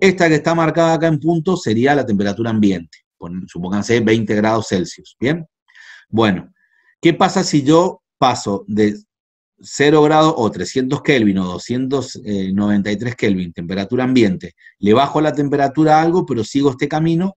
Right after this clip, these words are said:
yo estoy haciendo una, un enfriamiento, pero isoentrópico. ¿Bien?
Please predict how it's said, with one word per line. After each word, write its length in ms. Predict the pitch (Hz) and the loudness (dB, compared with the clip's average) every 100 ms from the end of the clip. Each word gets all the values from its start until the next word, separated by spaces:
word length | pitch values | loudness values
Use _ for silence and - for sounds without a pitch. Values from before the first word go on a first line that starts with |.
| _ | _
yo 140 | - 107 | -6 -6
estoy 200 | 104 127 | -2 -4
haciendo 500 | 127 - 127 139 151 | -2 -4 -2 -2 -2
una, 340 | 135 127 143 - _ _ _ _ _ _ _ _ | -2 0 -2 -4 _ _ _ _ _ _ _ _
un 180 | 113 123 | 0 0
enfriamiento, 680 | 131 127 131 139 156 151 170 | 0 0 2 2 0 0 -2
pero 240 | 123 113 | 0 0
isoentrópico. 880 | 110 - 113 104 95 - 78 - _ _ | 0 -2 -4 -2 -2 -4 -10 -16 _ _
¿Bien? 380 | - 107 170 | -2 0 0